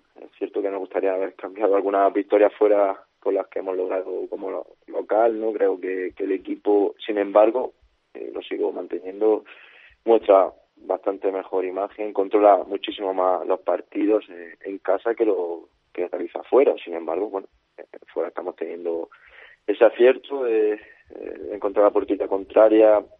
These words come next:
y sobre todo también, eh, en los últimos minutos de, de haber algún partido remontado al final y cosa que, que en casa ha sucedido completamente al revés. Entonces, bueno,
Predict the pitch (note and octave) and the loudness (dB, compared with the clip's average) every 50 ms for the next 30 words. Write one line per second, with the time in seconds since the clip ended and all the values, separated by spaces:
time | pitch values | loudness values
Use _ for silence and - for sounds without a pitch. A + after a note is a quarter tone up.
0 | _ - _ G2+ - - G#2+ G#2+ G2 - - B2+ A2 A2 A2 G#2 F#2+ _ _ - | _ -20 _ -20 -18 -6 -4 -4 -4 -4 -2 0 0 0 0 -2 -4 _ _ -20
1 | - _ _ - A#2 G#2+ G#2 G#2 A2 A2+ A2 G#2+ G#2 G2+ G2 _ _ - F2+ F#2 | -20 _ _ -4 -4 -4 -2 -2 -4 -4 -4 -4 -6 -8 -12 _ _ -12 -12 -10
2 | F#2 F2+ - - - - G#2 G2 G2+ G2+ G2+ G#2+ G#2+ G#2+ - G#2+ G#2+ G#2+ G#2 G2+ | -10 -10 -12 -12 -10 -10 -8 -4 -2 0 0 0 -2 -2 -4 0 0 0 0 0
3 | G#2 G2+ G#2 A2+ A2 - - G#2 G#2 G#2 G#2 G#2 G#2 G#2 F#2+ G#2 G2+ G2+ G#2 G#2 | -4 -6 -6 -10 -10 -2 0 2 2 2 2 2 0 0 0 0 2 4 4 4
4 | G2+ F#2+ F#2 G#2 G2 - G2+ G2 - G2 G#2 G2+ G2+ G2+ G2 F#2+ F#2+ - G2 G2 | 2 0 -2 -4 -2 -2 -2 -2 2 0 2 2 2 0 -2 -2 2 4 4 4
5 | F#2+ F#2 - - F#2 F#2 G2 A2+ B2+ C3+ C3 A2+ G2+ F#2+ F#2 F#2 - - _ _ | 4 2 -4 -8 -6 -2 2 2 4 4 2 0 -2 -4 -6 -10 -12 -16 _ _
6 | - F2+ - F#2+ F#2+ F2+ F#2 F#2 F2+ - - F2+ F2 - F2+ F#2 _ F#2+ - - | -20 -18 -16 -16 -12 -8 -6 -8 -8 -8 -12 -16 -16 -14 -18 -16 _ -16 -20 -18
7 | _ - F#2 F2 - F2+ F2+ F2 E2+ _ _ _ - - - _ _ _ - - | _ -10 -8 -6 -4 -4 -4 -4 -6 _ _ _ -20 -20 -20 _ _ _ -12 -10
8 | F2 F#2 F2+ E2 - F2+ F2+ E2+ D#2 D#2 D2+ - - G2 A2 A2+ G#2 - F2 E2+ | -4 -2 -2 0 0 -2 -2 -2 -4 -6 -6 -4 4 8 8 8 8 6 0 -10
9 | - E2+ D#2+ _ - - - - - | -10 -10 -10 _ -18 -14 -14 -14 -14